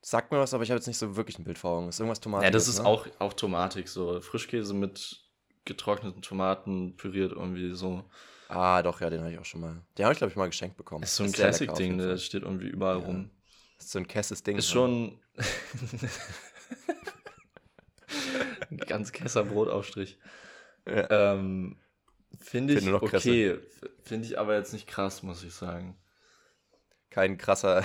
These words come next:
Speaker 1: <laughs> Kresse-Kesser-Aufstrich.
Speaker 2: Nee, es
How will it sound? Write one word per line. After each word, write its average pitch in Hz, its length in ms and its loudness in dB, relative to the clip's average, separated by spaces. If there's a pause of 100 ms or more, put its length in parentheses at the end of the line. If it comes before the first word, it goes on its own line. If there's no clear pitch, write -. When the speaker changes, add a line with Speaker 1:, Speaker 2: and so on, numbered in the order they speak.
(100)
Speaker 1:
<laughs> - 140 -20
Kresse-Kesser-Aufstrich. 98 1300 0 (240)
Speaker 2:
Nee, 127 420 4 (400)
es - 180 -10